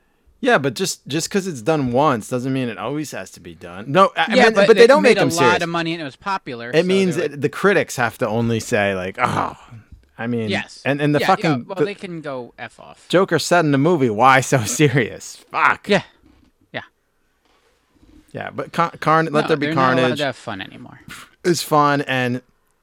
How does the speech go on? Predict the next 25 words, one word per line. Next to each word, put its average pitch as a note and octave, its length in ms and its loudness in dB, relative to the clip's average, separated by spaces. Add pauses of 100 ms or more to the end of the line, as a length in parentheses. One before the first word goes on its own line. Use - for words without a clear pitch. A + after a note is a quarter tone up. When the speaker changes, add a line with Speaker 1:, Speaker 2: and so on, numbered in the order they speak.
(240)
Speaker 1:
uh, A#2 400 0
when C3 180 -4
you D3 120 2
eventually C3+ 340 0
read B2+ 240 0
the A#2 40 -6
spoilers C3+ 520 2
for B2+ 100 -4
the A2 80 -2
post-credit A#2 520 0
scene, A#2+ 300 -4
'cause G#2 120 -10
you're G2+ 100 -8
never A2 220 -2
gonna G#2 120 -6
get G2 160 -6
to F#2+ 80 -12
the F#2 80 -10
theater G2 280 -8
to F2+ 40 -10
see A#2+ 220 -6
this, A#2 300 0
let's - 160 -12
be F2+ 140 -12
honest. A2+ 520 -4